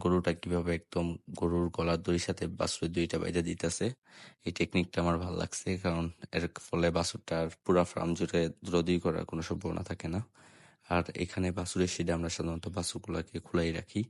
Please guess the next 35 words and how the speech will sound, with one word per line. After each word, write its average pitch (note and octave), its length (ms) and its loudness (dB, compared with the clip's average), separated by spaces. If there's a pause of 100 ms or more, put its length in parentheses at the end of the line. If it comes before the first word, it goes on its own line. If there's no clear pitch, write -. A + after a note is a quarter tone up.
(580)
যাতে F2 200 2 (100)
ওরা E2+ 180 0
ওদের F2 200 -2 (140)
নিজের F2 340 0
ইচ্ছা - 240 -8
মতো E2 160 -4 (100)
মুভ E2+ 120 -4 (140)
করতে - 320 -2
পারে, E2+ 160 -4 (100)
ওদের E2 180 -4 (100)
যেখানে E2+ 340 -2 (120)
যেতে - 280 -4 (120)
ইচ্ছা - 240 -6
করে D#2+ 160 -4
ওইখানে E2 300 -4
যেতে - 280 -4
পারে। - 160 -4 (420)
যদিও G#2 240 4 (100)
জায়গা F#2 260 6
অল্পই, G2+ 340 2 (100)
but E2+ 160 -2 (180)
মুভ F2 120 4 (100)
তো - 120 -2
করতে - 280 -2
পারে D#2+ 240 -4
ওরা, E2+ 140 -4 (480)
এক E2+ 120 2
জায়গায় E2+ 240 2
তো - 100 -4
দাঁড়ায় E2+ 280 0
থাকতে F2+ 260 -4
হয় E2+ 180 -2
না। G2 60 0 (960)
তো F#2 100 6 (300)
এই F#2 60 4